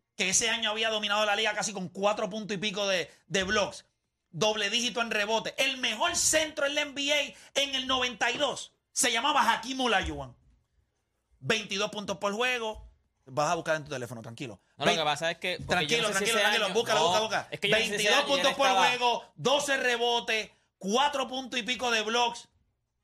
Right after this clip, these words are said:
Speaker 1: Era la bestia. Hakeem Olajuwon era una bestia. Tú vas a venir a vender la mía. ¿A quién diablo? Si cuando nosotros hablamos aquí de los mejores jugadores de, de los mejores diez jugadores de la historia, nadie menciona a Patrick Ewing,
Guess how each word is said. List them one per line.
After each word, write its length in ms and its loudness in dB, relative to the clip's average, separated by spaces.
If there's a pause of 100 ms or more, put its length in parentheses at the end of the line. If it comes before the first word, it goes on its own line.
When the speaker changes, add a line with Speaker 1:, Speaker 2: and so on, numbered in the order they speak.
(240)
Speaker 1:
Era 140 0
la 140 4
bestia. 720 0
Hakeem 220 -2
Olajuwon 300 0
era 100 -2
una 160 2
bestia. 760 -2 (240)
Tú 80 -16
vas 100 -2
a 40 0
venir 200 0
a 60 2
vender 320 0
la 120 -2
mía. 440 -2 (220)
¿A 300 -2
quién 220 -4
diablo? 240 0 (100)
Si 160 -8
cuando 220 -6
nosotros 280 0
hablamos 300 2
aquí 340 -2 (120)
de 120 0
los 140 0
mejores 320 0
jugadores 480 0
de, 260 -2 (280)
de 320 0
los 160 -2
mejores 320 0
diez 120 -2
jugadores 280 2
de 100 -2
la 60 -4
historia, 460 -2 (220)
nadie 420 2
menciona 300 0
a 40 2
Patrick 320 0
Ewing, 260 -4